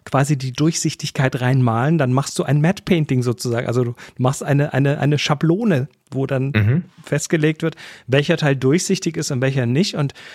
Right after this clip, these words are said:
Speaker 1: bei Film hat man das dann tatsächlich so gemacht, dass man da mehrere, ähm, Stücke Film eben mit den entsprechenden Sachen belichtet hat und die dann aufeinander gelegt hat und sie neu durchbelichtet hat auf was anderes wieder.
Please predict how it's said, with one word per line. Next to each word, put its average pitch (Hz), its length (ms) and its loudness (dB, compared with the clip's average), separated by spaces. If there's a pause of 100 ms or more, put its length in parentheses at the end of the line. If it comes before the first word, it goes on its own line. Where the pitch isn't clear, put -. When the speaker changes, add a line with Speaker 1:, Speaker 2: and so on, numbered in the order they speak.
(440)
Speaker 1:
bei 127 120 4
Film 190 380 2
hat 233 160 -4
man 202 80 4
das 185 140 0
dann 180 160 2
tatsächlich 180 500 0
so 170 140 -2
gemacht, 180 260 0
dass 160 140 -2
man 165 100 2
da 151 140 2
mehrere, 151 680 0
ähm, 139 280 -2
Stücke 147 260 -2
Film 165 300 2
eben 151 280 0
mit 147 140 0
den 143 80 -2
entsprechenden 139 560 0
Sachen 131 300 0
belichtet 117 500 -2
hat 208 220 -4
und 143 160 -4
die 147 80 -4
dann 175 160 -4
aufeinander 160 680 -2
gelegt 113 420 -6
hat - 140 -8
und 127 80 -2
sie 139 140 -2
neu 147 320 4
durchbelichtet 156 720 0
hat 139 120 -4
auf - 140 -6
was 151 140 -6
anderes 143 440 -2
wieder. - 280 -8